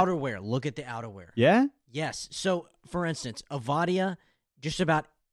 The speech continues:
Speaker 1: any men's brand
Speaker 2: Mm-hmm,
Speaker 1: that's,
Speaker 2: mm-hmm.
Speaker 1: that's up and coming right now is doing leopard print,
Speaker 2: Right,
Speaker 1: either
Speaker 2: right, right. Yeah.
Speaker 1: three
Speaker 2: Yeah.
Speaker 1: quarter length, um, you know, full on jackets.
Speaker 2: Yeah, like a top coat.
Speaker 1: Exactly.
Speaker 2: Yeah.
Speaker 1: They do one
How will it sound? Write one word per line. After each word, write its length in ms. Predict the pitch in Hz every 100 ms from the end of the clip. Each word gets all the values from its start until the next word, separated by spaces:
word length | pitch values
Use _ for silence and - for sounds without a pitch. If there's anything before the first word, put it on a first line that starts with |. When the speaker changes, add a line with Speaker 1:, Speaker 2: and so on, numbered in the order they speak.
| _
Speaker 1:
any 220 | 180 196 190
men's 340 | 156 170 135
brand 460 | 123 143 139 135 131
Speaker 2:
Mm-hmm, 260 | 117 113
Speaker 1:
that's, 260 | 131 131 107
Speaker 2:
mm-hmm. 260 | 110 98 _ _ 131
Speaker 1:
that's 240 | 135 - - _
up 180 | 143 143
and 100 | 147
coming 240 | 151 143 131
right 180 | 131 120
now 260 | 123 123
is 140 | 117 104
doing 260 | 123 117 107
leopard 440 | 104 127 147 123
print, 340 | - 135 127 -
Speaker 2:
Right, 180 | 120 95
Speaker 1:
either 120 | 104
Speaker 2:
right, 240 | 104 98 92
right. 220 | 85 82
Yeah. 220 | 131 98 - -
Speaker 1:
three 220 | - 165
Speaker 2:
Yeah. 60 | 185
Speaker 1:
quarter 300 | - 180 170
length, 380 | 156 151 143 _ _ _ _ _ _ _ -
um, 480 | 123 113 104 98 107 _ _ -
you 100 | 123
know, 60 | 104
full 320 | - 170 160
on 220 | 147 123
jackets. 440 | 110 135 143 139
Speaker 2:
Yeah, 60 | 117
like 100 | 107
a 60 | 107
top 320 | - 110 -
coat. 300 | 113 104 104 _ -
Speaker 1:
Exactly. 560 | 107 101 127 - 87 -
Speaker 2:
Yeah. 120 | 92 -
Speaker 1:
They 120 | 135 151
do 160 | 165
one 400 | 151 143 143 147